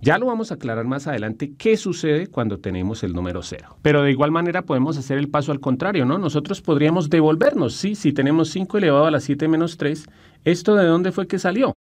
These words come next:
Esto salió de una división de dos potencias con base cinco, ¿sí? Este, acordémonos que era el exponente de arriba, ¿sí? Y el que está después del negativo es el exponente de abajo, tres, ¿sí?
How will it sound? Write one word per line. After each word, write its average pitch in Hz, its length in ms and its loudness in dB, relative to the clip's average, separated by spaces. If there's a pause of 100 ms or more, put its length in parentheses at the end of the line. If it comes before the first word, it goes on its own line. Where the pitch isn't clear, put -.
(200)
Esto 139 300 0
salió 127 340 2
de 101 120 0
una 113 260 0
división 175 720 0
de 113 180 2
dos 113 260 0
potencias 143 720 -2
con 104 320 0
base 120 340 0
cinco, 139 540 -4 (440)
¿sí? 214 320 -2 (280)
Este, 143 380 2
acordémonos 113 560 -4
que - 180 -6
era 101 120 -2
el 104 180 -8
exponente 87 540 -6
de 123 80 0
arriba, 143 520 0 (640)
¿sí? - 440 -4
Y 143 80 6
el 135 100 4
que 143 80 -6
está 156 260 0
después 175 540 0
del 190 160 0
negativo 190 580 -2
es 110 200 -4
el 113 80 0
exponente 135 500 -2
de 165 60 -2
abajo, 247 320 -6 (340)
tres, - 320 -4 (160)
¿sí? - 300 -8